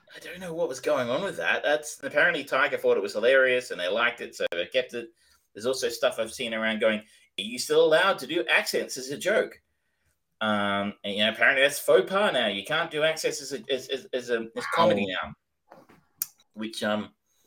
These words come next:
Speaker 1: I guess, I guess I kinda knew that 'cause we're so sensitive about these things now. To, like, but, like, who are we not allowed? Is it still, you, you know,
Speaker 2: But
Speaker 1: they
Speaker 2: I,
Speaker 1: do
Speaker 2: I
Speaker 1: it.
Speaker 2: still think that the,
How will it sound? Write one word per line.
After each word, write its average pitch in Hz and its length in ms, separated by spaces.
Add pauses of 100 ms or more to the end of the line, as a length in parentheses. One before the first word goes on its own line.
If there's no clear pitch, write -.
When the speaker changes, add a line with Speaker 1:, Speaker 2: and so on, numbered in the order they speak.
(200)
Speaker 1:
I - 600
guess, - 360 (160)
I 165 60
guess 196 280
I 196 40
kinda 185 320
knew 180 180
that 185 280
'cause 147 160
we're 151 120
so 165 180
sensitive 165 460
about - 220
these 147 180
things 143 200
now. 135 240
To, 135 80
like, 131 240 (840)
but, 143 260 (240)
like, 131 340 (300)
who 175 800
are 156 120
we 147 100
not 160 140
allowed? 147 280
Is - 100
it - 40
still, - 840
you, 240 160
you 202 320
know, 185 320
Speaker 2:
But 156 100
Speaker 1:
they 196 60
Speaker 2:
I, - 20
Speaker 1:
do 196 100
Speaker 2:
I 180 60
Speaker 1:
it. 143 80
Speaker 2:
still 170 360
think 139 320
that 123 240
the, 123 200